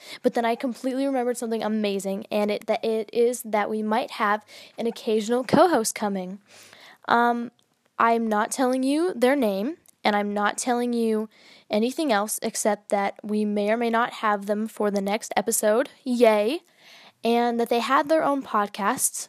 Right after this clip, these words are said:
I, I feel really bad, but I don't remember what it's called. I'll have to check and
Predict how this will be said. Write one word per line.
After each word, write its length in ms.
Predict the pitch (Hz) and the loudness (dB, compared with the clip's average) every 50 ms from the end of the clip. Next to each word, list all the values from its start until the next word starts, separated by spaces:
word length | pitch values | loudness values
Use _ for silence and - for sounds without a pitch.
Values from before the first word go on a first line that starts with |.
| - - - | -16 -4 0
I, 220 | 214 220 226 208 - _ - _ _ - - - - - - - - - - - - _ _ _ _ _ _ _ _ _ _ _ _ _ _ _ - | 2 2 2 0 -2 _ -20 _ _ -20 -20 -20 -18 -16 -14 -12 -12 -12 -14 -16 -20 _ _ _ _ _ _ _ _ _ _ _ _ _ _ _ -8
I 80 | 233 | -8
feel 200 | - - 254 240 | 0 2 2 2
really 260 | 233 226 220 214 214 | 4 4 4 4 4
bad, 320 | 208 208 202 196 202 202 196 | 4 2 2 2 2 0 0
but 80 | 208 | 2
I 140 | 208 202 208 | 2 4 4
don't 120 | 208 214 214 | 4 2 0
remember 220 | 208 202 202 202 | 0 -2 -2 0
what 120 | 202 196 | 0 0
it's 140 | 202 202 - | 0 -2 -2
called. 380 | - - - 196 190 196 196 - - _ _ _ _ - | -4 0 2 2 2 2 2 -2 -8 _ _ _ _ 0
I'll 100 | - 220 | 2 2
have 120 | 220 226 - | 4 4 2
to 80 | 240 | 0
check 320 | - - 233 208 202 202 - | -2 2 2 2 2 2 -2
and 340 | 208 202 202 202 208 226 | -2 -2 -2 -6 -8 -10